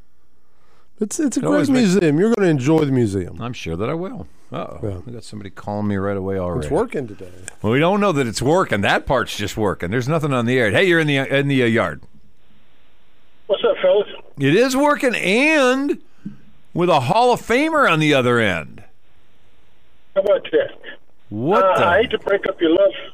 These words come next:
Speaker 3: I hate to break up your love fest about the Yellow Dogs bus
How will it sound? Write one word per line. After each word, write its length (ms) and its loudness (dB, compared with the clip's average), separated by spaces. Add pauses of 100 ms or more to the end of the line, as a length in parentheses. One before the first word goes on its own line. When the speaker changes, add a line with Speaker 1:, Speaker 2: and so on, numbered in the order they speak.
(380)
Speaker 3:
I 100 4
hate 100 2
to 80 -6
break 220 -2
up 100 -4
your 100 2
love 220 4 (100)
fest 320 0
about 240 2
the 80 0
Yellow 300 2
Dogs 360 4 (420)
bus 220 2